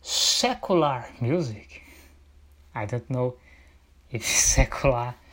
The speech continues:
is an English word. This is the purpose of the pop music. This is the purpose of the pop music, to make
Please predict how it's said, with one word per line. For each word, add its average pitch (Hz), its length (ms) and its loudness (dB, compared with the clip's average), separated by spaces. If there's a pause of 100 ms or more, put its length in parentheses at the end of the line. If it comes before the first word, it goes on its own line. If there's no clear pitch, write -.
(420)
is 117 260 -4
an 107 180 -2
English 113 500 -4
word. 127 380 0 (1300)
This 127 280 -2
is 139 320 0
the 135 140 2
purpose 143 720 0 (320)
of 131 460 0
the 123 180 -2
pop 196 380 0
music. 185 640 -2 (1800)
This 196 520 0 (100)
is 214 560 -2
the 143 120 0
purpose 139 920 2 (1300)
of 135 220 2
the 208 80 2
pop 196 320 0
music, 120 680 -4 (260)
to 139 280 2
make 208 680 0